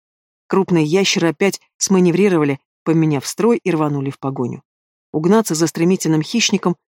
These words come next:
они могли только благодаря вживлённым в крылья и хвост специальным артефактам.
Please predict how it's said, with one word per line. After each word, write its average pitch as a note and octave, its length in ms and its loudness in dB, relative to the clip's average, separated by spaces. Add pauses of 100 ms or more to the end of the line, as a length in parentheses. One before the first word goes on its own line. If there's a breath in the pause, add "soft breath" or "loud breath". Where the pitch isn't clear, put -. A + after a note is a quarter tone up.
(120)
они E3+ 180 2
могли E3 240 2
только F#3+ 280 -2
благодаря D#3+ 520 0 (200)
вживлённым E3+ 600 2
в - 80 -16
крылья E3+ 300 0
и - 120 -8
хвост E3+ 420 -4
специальным D3+ 600 -4
артефактам. - 680 -10